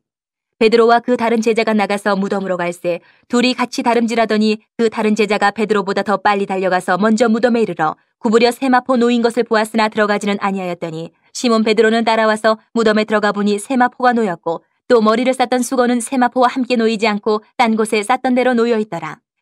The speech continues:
그때에야 무덤에 먼저 갔던 그 다른 제자도 들어가 보고 믿더라. 그들은 성경에 그가 죽은 자 가운데서 다시 살아나야 하리라 하신 말씀을 아직 알지 못하더라. 이에 두 제자가 자기들의 집으로 돌아가니라. 마리아는 무덤 밖에 서서 울고 있더니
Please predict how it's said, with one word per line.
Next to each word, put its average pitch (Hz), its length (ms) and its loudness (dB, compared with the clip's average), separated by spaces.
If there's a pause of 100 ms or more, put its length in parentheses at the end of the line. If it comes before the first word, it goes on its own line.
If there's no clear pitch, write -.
그때에야 226 560 2
무덤에 226 340 2
먼저 214 320 0
갔던 214 320 -2
그 247 160 -4
다른 226 240 0
제자도 240 380 0
들어가 226 320 -2
보고 220 260 0
믿더라. 170 500 -6 (540)
그들은 226 260 0
성경에 247 460 -2
그가 233 200 0
죽은 226 300 -2
자 240 100 2
가운데서 226 540 0
다시 220 260 -8
살아나야 214 440 -2
하리라 208 300 -4
하신 208 180 -4
말씀을 196 340 -4
아직 214 260 -4
알지 226 260 0
못하더라. 226 560 -6 (520)
이에 220 180 2
두 226 160 0
제자가 220 380 0
자기들의 233 420 -2
집으로 240 300 -2
돌아가니라. 185 600 -8 (360)
마리아는 226 480 2
무덤 233 260 0
밖에 240 180 -2
서서 233 320 -4
울고 226 300 -2
있더니 196 420 -4